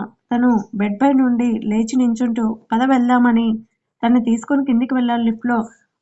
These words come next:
"వచ్చావమ్మా మహాతల్లి" అని వెటకారంగా అన్న కుమార్ గారి వైపు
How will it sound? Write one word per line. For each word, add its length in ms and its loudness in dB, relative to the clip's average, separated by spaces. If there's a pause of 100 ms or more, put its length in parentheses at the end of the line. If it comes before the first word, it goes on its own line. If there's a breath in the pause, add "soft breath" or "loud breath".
"వచ్చావమ్మా 580 2
మహాతల్లి" 600 2 (180)
అని 140 2
వెటకారంగా 600 0
అన్న 180 0
కుమార్ 340 0
గారి 200 -2
వైపు 320 -4